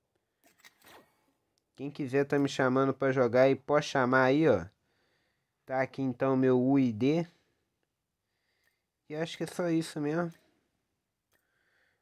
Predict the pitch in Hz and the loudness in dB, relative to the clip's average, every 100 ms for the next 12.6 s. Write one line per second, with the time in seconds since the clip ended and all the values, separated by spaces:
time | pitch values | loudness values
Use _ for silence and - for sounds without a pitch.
0 | _ - 156 156 - 143 151 147 143 131 | _ -6 -2 -2 -4 -6 -2 0 0 -2
1 | 127 117 117 104 104 139 - 139 131 139 | -6 -4 -2 -2 -4 -6 -4 -2 0 0
2 | 135 131 131 123 127 113 131 135 _ _ | -2 -4 -8 -8 -8 -8 -8 -10 _ _
3 | _ _ _ 160 143 135 139 127 - 131 | _ _ _ -6 -4 -2 -2 -2 -2 -4
4 | 123 131 - 131 123 - 139 135 _ _ | -2 -4 -2 -2 -2 -2 -2 -2 _ _
5 | _ _ _ _ _ - 123 139 143 127 | _ _ _ _ _ -6 -2 0 2 2
6 | 131 - 131 139 127 131 131 123 - 135 | 2 0 -4 -2 0 0 2 2 2 -2
7 | 127 - 127 113 139 147 127 123 151 139 | -4 -6 -6 -2 2 2 0 -2 -2 0
8 | 147 135 143 151 147 180 185 180 - _ | -2 -2 -4 -2 0 -2 -2 -6 -8 _
9 | _ _ _ _ _ - 208 214 196 175 | _ _ _ _ _ -14 -8 -4 0 4
10 | 151 143 139 _ _ - 214 214 214 196 | 4 2 -6 _ _ -6 -4 0 4 4
11 | 196 180 170 165 151 143 143 143 143 143 | 4 4 2 4 4 4 2 0 4 2
12 | 117 131 131 123 113 92 | 4 0 0 -2 -4 -4